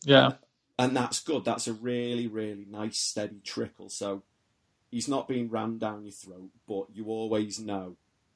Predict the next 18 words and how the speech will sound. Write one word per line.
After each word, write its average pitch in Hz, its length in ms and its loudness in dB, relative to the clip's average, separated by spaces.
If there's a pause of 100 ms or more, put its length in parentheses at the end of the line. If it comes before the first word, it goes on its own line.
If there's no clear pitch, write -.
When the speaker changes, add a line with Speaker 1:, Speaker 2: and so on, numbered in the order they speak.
(1040)
Speaker 2:
that - 140 -14
they're 107 160 -4
building 101 400 -6
up 101 180 -16
to, - 120 -12
whereas 110 320 -8
they 131 140 -2
only 131 180 -8
really 120 300 -2
brought 110 320 -14
in 101 120 -16
Darkseid 92 760 -6 (1000)
in 104 140 -6
Batman 101 380 -4
versus 92 320 -8
Superman. 98 560 -10 (400)
And 98 140 -6
then 95 220 -8